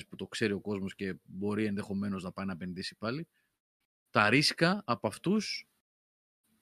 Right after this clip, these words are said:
σπανίζουνε πλέον. Ε, και είναι λίγο έτσι χυδαίο να το βλέπεις αυτό, να τους βλέπεις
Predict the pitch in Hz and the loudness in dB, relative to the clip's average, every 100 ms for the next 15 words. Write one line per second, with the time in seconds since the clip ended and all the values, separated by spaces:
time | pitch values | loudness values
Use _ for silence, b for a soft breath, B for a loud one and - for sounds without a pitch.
0 | _ _ _ _ _ _ _ _ _ - | _ _ _ _ _ _ _ _ _ -12
1 | - 104 104 113 92 87 78 71 62 - | 2 4 6 6 4 -2 -8 -12 -14 -18
2 | - _ _ _ _ _ _ _ _ _ | -20 _ _ _ _ _ _ _ _ _
3 | _ _ - 117 117 117 113 110 110 107 | _ _ 0 4 4 4 4 4 2 0
4 | 101 - - 50 - - 165 202 190 202 | -2 -4 -8 -12 -8 2 6 8 8 8
5 | 220 196 180 190 - 196 175 147 147 120 | 10 10 10 8 4 4 4 2 -2 4
6 | 156 180 127 101 98 92 - - 95 95 | 6 8 6 2 0 -2 -6 -6 -6 -6
7 | 82 - 95 113 113 - | -8 -6 2 2 2 -2